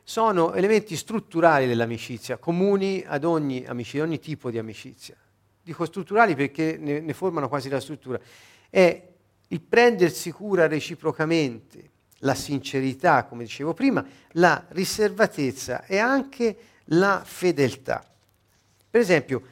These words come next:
prendersi cura, preoccuparsi dell'altro, avere un sano interesse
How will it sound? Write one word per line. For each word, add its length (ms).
prendersi 640
cura, 420
preoccuparsi 720
dell'altro, 680
avere 220
un 120
sano 280
interesse 840